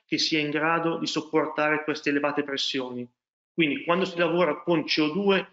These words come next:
si ha la particolarità di avere pressioni molto alte, quindi attrezzature e strumenti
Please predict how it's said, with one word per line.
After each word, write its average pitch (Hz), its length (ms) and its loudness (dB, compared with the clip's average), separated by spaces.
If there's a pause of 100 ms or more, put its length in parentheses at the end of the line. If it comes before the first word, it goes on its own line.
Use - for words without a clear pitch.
(200)
si - 280 -2
ha 170 60 4
la 151 120 0
particolarità 156 880 0
di 151 120 -2
avere 147 300 0
pressioni 165 400 -2
molto 160 400 0
alte, 139 320 -6
quindi 156 200 0
attrezzature 156 840 0
e 135 60 0
strumenti 190 800 -2